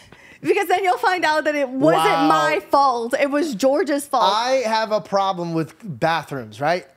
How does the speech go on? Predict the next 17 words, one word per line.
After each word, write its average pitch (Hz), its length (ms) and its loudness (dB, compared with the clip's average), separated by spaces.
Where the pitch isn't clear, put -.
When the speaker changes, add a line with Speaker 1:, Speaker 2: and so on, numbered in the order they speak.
Speaker 2:
Not 175 260 -2
only 233 260 -2
do 202 180 -2
I, 165 420 -2
uh, 160 220 0
in 160 180 -4
public 196 320 -2
bathrooms 170 360 -2
anywhere, 151 280 -2
I, 147 200 -2
I 156 140 0
layer 185 480 -2
the 185 120 -4
toilet 180 340 -2
with 151 120 -4
toilet 156 320 -4
paper. 107 340 -12